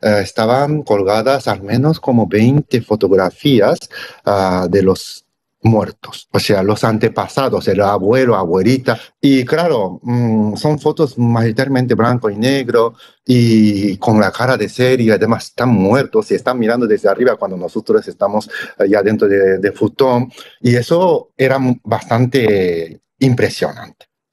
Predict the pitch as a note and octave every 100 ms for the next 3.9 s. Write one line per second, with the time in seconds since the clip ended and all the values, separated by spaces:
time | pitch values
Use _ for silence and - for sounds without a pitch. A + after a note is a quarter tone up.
0 | _ D#3+ D#3+ E3+ F3+ D3+ C3+ D3 D3 C3+
1 | F2 D#2 D#2+ G#2+ C3 - C3 A#2+ A2+ D3
2 | D3+ B2 A#2+ B2+ G#2+ - D#2+ - - _
3 | _ A2+ G#2 A#2+ A#2 C3+ C3 C3+